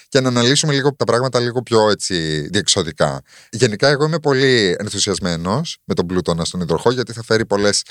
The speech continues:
αλλαγές, ελπίζω, προς το καλύτερο. Ε, επίσης, να πω αυτό, ότι δεν θέλω να νομίζετε ότι κάνω τρομοκρατία. Δεν θέλω να σας τρομοκρατήσω με αυτά που είπα.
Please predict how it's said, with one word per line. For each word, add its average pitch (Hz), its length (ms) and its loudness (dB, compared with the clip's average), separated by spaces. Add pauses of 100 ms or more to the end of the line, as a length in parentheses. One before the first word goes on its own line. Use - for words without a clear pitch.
(120)
αλλαγές, 87 480 0
ελπίζω, 92 680 0 (220)
προς 107 180 0
το - 80 0
καλύτερο. 90 600 0 (580)
Ε, 107 140 2
επίσης, 135 400 2
να 131 120 0
πω 127 120 2
αυτό, 131 240 2
ότι 104 300 -2 (300)
δεν 110 200 0
θέλω 156 200 0
να 139 120 0
νομίζετε 95 480 -2
ότι 82 640 0 (260)
κάνω 87 600 0 (300)
τρομοκρατία. 92 680 2
Δεν 113 100 2
θέλω 143 240 0
να 117 120 -2
σας 101 180 0
τρομοκρατήσω 85 680 -2
με 82 60 -2
αυτά 78 200 -4
που 82 120 -4
είπα. 80 440 -2